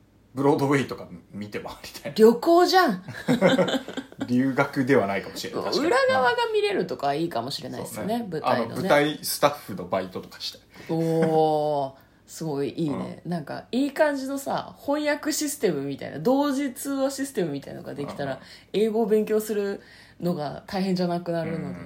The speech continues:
Speaker 1: そうね。
Speaker 2: そういうのができたらちょっと行ってみたいですね。
Speaker 1: はい。
Speaker 2: 嫁はどこだろうな。留学？
Speaker 1: うん。
Speaker 2: 留学ってだって旅行と違うもんね。
Speaker 1: そうね。
Speaker 2: なんだろう。留学って多分一年とかだよね。
Speaker 1: うんうん。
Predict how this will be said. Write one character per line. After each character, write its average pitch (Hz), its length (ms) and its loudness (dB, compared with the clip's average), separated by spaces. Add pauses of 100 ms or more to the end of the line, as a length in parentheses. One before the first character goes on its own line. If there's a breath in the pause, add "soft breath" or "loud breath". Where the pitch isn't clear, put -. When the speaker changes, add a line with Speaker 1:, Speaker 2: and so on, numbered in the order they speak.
Speaker 1:
そ - 140 -8
う - 20 -2
ね。 - 0 -
Speaker 2:
そ 392 40 -2
う 403 40 0
い - 20 0
う 403 40 -2
の 359 80 2
が 220 120 4
で 185 120 2
き 185 80 -10
た 165 100 -2
ら 143 80 -4
ち - 80 -12
ょ 143 60 -10
っ - 20 -14
と - 80 -14
行 123 100 -10
っ - 20 -20
て 131 100 -12
み 127 100 -8
た - 140 -10
い - 40 -10
で - 80 -16
す - 120 -16
ね。 147 200 -8
Speaker 1:
は 147 60 -12
い。 - 60 -16 (460 loud breath)
Speaker 2:
嫁 196 340 4
は 381 80 2
ど 175 200 0
こ 180 120 -6
だ 440 100 -2
ろ 269 180 0
う 175 40 -2
な。 165 400 -4
留 196 260 2
学？ 427 60 2 (440)
Speaker 1:
う - 40 -2
ん。 - 140 -6 (340 loud breath)
Speaker 2:
留 269 180 4
学 427 200 0
っ - 20 0
て 392 100 -4
だ 381 80 0
っ - 40 -4
て 170 100 -6
旅 185 160 2
行 427 240 6
と 427 140 0
違 392 120 -4 (140)
う 349 40 2
も 180 140 -2
ん 127 80 -8
ね。 147 380 -8
Speaker 1:
そ 98 220 -8
う 82 40 -12
ね。 107 180 -6 (280)
Speaker 2:
な 262 180 -2
ん 277 60 0
だ 196 140 0
ろ 143 260 -10
う。 - 60 -20 (1200)
留 240 180 -2
学 262 260 -4
っ - 20 -10
て 254 100 -14
多 254 100 -8
分 196 100 -4
一 185 220 -4
年 190 220 0
と 139 100 -14
か 135 140 -14
だ 127 60 -16
よ 127 80 -16
ね。 143 260 -12
Speaker 1:
う 113 40 -6
ん - 20 -4
う 92 260 -8
ん。 - 80 -10